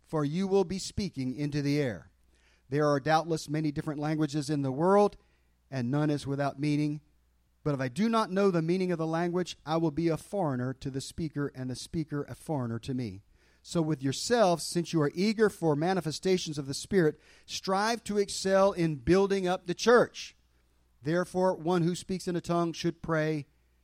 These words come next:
that he may interpret." Amen. So, Brother Scott's rule of thumb, if I give a message in tongues, I'm not gonna rely on somebody else to give the interpretation. If it comes, great. If not, ahead of time, I've already told the Lord,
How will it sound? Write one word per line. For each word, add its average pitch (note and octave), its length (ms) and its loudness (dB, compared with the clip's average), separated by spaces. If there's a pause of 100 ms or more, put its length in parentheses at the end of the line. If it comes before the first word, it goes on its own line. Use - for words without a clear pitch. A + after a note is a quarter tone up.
(260)
that C#3+ 120 -4
he D3+ 100 -2
may C#3 240 0
interpret." A#2+ 500 -6 (1080)
Amen. C3 460 -4 (340)
So, D#3 300 -4 (120)
Brother E3+ 220 -2
Scott's F#3+ 340 -2
rule F#3 220 -2
of E3 80 -4
thumb, F#3+ 440 -4 (300)
if C#3+ 140 -6
I F#3+ 140 -2
give F3 180 -2
a E3 60 0
message F#3 340 -2
in E3+ 120 -2
tongues, F#3+ 520 -4 (400)
I'm F3 160 -2
not G3 160 0
gonna F#3+ 160 -2
rely F3+ 420 2
on D3 120 0
somebody D#3+ 420 0
else D3 200 0
to C3 80 -8
give C3 180 -6
the C3+ 80 -2
interpretation. B2 720 -6 (320)
If C3+ 140 -2
it C3 80 0
comes, F#3+ 480 -2 (100)
great. A#2+ 440 -4 (1200)
If C3 200 -6
not, F3 360 -2 (680)
ahead D3+ 320 2
of F3+ 120 -2
time, B2+ 320 -6
I've E3 200 0
already E3 220 0
told D#3+ 240 -4
the D3 60 0
Lord, C#3 320 0